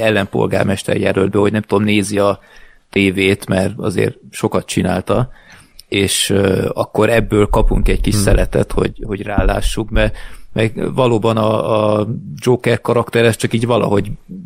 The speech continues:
Speaker 1: beleslisszant így akaratlanul ebbe az egészbe, és aztán a, a végén ragadta meg, de ja, tehát e-, ez csak egy kis, kis mellékes észrevétel, meg a,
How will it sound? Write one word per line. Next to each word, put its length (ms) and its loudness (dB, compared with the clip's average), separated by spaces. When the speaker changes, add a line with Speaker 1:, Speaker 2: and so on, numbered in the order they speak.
Speaker 1:
beleslisszant 840 0
így 120 0
akaratlanul 720 -2
ebbe 200 0
az 140 0
egészbe, 600 0
és 120 -6
aztán 340 -2
a, 400 -2
a 60 -6
végén 400 -2
ragadta 480 -2
meg, 320 0
de 520 0
ja, 320 0
tehát 200 0
e-, 180 4
ez 100 4
csak 180 -4
egy 140 0
kis, 400 0
kis 200 -2
mellékes 500 2
észrevétel, 640 0
meg 160 0
a, 180 2